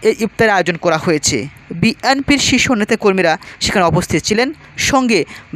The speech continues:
বেশ কয়েকজন কর্মীরাও উপস্থিত ছিলেন। ভিডিও তথ্যচিত্রে দেখা যাচ্ছে তাই।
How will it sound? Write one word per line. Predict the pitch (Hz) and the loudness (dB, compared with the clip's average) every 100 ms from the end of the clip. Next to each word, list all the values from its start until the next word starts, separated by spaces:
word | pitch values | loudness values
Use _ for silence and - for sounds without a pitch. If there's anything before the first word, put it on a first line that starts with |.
| 156 | -2
বেশ | 196 - - - - - - - | 0 0 -4 -8 -18 -20 -12 -2
কয়েকজন | 196 190 180 170 - | 0 2 0 0 0
কর্মীরাও | 208 185 170 151 | 0 2 2 2
উপস্থিত | 160 147 156 - | 0 0 -4 -2
ছিলেন। | 139 127 135 - 156 | -2 -4 -8 -6 -2
ভিডিও | 175 175 | 0 2
তথ্যচিত্রে | 185 - 254 269 254 285 294 - - - - | 0 0 0 0 0 0 0 -8 -20 -20 -6
দেখা | 190 196 | -2 0
যাচ্ছে | 202 196 - 165 160 - | 0 0 0 -2 -2 -4
তাই। | - 156 | 0 0